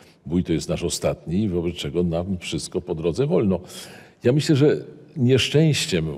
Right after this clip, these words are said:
każdej ideologii jest ten właśnie cynizm, czy dalej posunięty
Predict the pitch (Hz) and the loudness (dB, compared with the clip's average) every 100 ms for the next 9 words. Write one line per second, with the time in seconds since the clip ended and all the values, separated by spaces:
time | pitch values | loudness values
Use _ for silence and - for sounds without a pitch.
0 | 71 104 104 90 78 78 73 82 80 82 | -6 0 0 0 -2 -4 -4 -4 0 0
1 | 85 73 65 82 98 82 78 - 73 73 | 0 -2 -4 -2 0 0 -2 -4 -6 -4
2 | 71 - 80 73 71 - - - 78 73 | -6 -6 -6 -6 -6 -8 -4 -2 -2 -2
3 | 69 71 67 - 67 71 69 69 67 - | -6 -8 -8 -10 -4 -4 -4 -8 -10 -8
4 | 73 69 65 69 | -6 -6 -8 -12